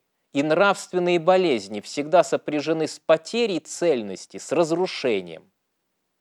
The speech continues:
дохристианское существование человека, по мысли апостола Павла, это жизнь без благодати, то есть жизнь в смерти, в страданиях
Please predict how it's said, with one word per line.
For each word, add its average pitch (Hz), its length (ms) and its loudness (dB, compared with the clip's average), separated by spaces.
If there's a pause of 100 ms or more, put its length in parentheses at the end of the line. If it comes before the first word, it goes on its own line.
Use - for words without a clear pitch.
(2250)
дохристианское 156 1160 2
существование 139 920 0
человека, 147 580 0
по 120 180 2
мысли 123 340 -4
апостола 120 560 -2
Павла, 202 340 4
это 123 240 2
жизнь 170 540 -4 (200)
без 185 500 2
благодати, 170 960 2 (260)
то 160 140 4
есть - 480 -2
жизнь 123 600 -2
в - 60 -20
смерти, 165 800 -2
в - 80 -20
страданиях 139 920 0